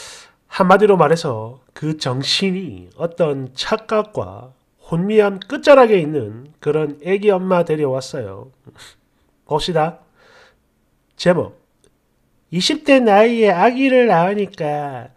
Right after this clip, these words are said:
삼십 대, 사십 대 늙고 못생긴 애기 엄마들이 제가 부러운지 질투를 너무 심하게 해요.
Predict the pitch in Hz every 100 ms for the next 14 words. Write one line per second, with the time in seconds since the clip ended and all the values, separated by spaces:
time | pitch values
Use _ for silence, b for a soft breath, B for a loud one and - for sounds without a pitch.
0 | B B B - 269 302 285 - 247 254
1 | - 196 240 - 226 202 202 190 240 294
2 | 254 247 156 156 247 254 233 196 220 233
3 | 226 226 233 240 214 151 156 170 156 110
4 | - B B 226 220 247 247 294 302 285
5 | 240 214 - 302 302 330 294 214 190 240
6 | - 240 240 254 254 247 269 247 180 165
7 | 165 170